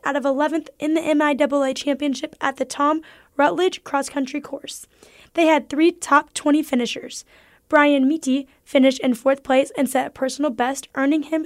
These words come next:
the M I double A honorable mention. Paul Coral set a personal best and placed thirteenth overall, and Brian Obar placed eighteenth and set a personal best as well.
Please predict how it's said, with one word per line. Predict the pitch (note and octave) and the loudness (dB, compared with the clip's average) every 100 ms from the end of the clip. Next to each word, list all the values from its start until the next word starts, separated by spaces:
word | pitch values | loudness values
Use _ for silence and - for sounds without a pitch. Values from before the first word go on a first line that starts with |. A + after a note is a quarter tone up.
| - | -4
the | C4 - | -4 -4
M | - C#4+ | -4 -2
I | C#4+ C4+ | -2 -2
double | A3+ B3+ C#4 B3+ | -2 -2 0 0
A | A#3 - | -2 -4
honorable | B3 A#3+ A#3+ | -4 0 0
mention. | A3 A3 - B3 - _ _ _ _ _ _ | -2 -4 -10 -14 -18 _ _ _ _ _ _
Paul | D#4+ D4 | 2 2
Coral | D4 F4+ C#4+ C#4+ C#4+ | 2 2 2 2 -2
set | - C4 - | -2 0 0
a | C4 | -2
personal | D4 D4 E4+ D4 | 0 -2 0 2
best | B3+ C4 - | 2 0 -4
and | B3 | -4
placed | C4 C4 - | -2 -4 -2
thirteenth | D4+ F#4+ D#4+ D4 - | -4 -2 -4 -6 -4
overall, | F4 E4 C#4+ C4+ - | -2 0 0 0 -4
and | - B3+ | -8 -6
Brian | D4 D#4+ D#4+ | 0 2 2
Obar | D#4 D4 D4 C#4+ C#4+ - - | 0 0 2 0 -4 -14 -4
placed | C4+ C4 - | 0 0 -2
eighteenth | D#4+ E4+ - D#4+ - | -4 -2 0 -2 -2
and | C4 | -4
set | B3+ C#4+ F4 | -2 -2 -2
a | |
personal | C4+ C#4+ C4+ D4+ | -4 -4 -2 -2
best | A#3+ B3 - - | -4 -6 -6 -6
as | C4 G3+ | -8 -6
well. | A#3 - - | -8 -8 -16